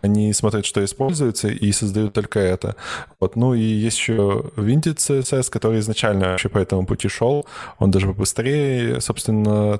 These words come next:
Tailwind был всегда. Вот. Э, но, собственно, они тоже изначально эту штуку использовали. Вот. И, в принципе, это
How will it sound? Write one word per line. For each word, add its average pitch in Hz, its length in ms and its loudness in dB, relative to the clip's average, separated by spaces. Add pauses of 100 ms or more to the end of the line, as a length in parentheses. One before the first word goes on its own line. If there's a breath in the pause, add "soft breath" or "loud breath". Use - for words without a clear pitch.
Tailwind 101 580 2
был 98 160 -2
всегда. 101 500 0 (380 loud breath)
Вот. 95 360 0
Э, - 40 -4 (640)
но, 95 280 2
собственно, 107 320 -2
они 98 80 2
тоже 95 200 0
изначально 92 400 0
эту 92 140 -2
штуку - 280 -2
использовали. 95 580 0 (640 loud breath)
Вот. 95 220 4
И, - 20 0
в 123 120 -2
принципе, - 380 0
это 98 480 0